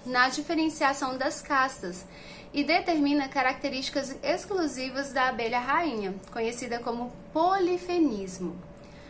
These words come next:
E é responsável pelo desenvolvimento do aparelho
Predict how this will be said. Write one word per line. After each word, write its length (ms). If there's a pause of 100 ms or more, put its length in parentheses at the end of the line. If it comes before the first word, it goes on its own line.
(380)
E 140
é 80
responsável 800
pelo 240
desenvolvimento 1000
do 80
aparelho 560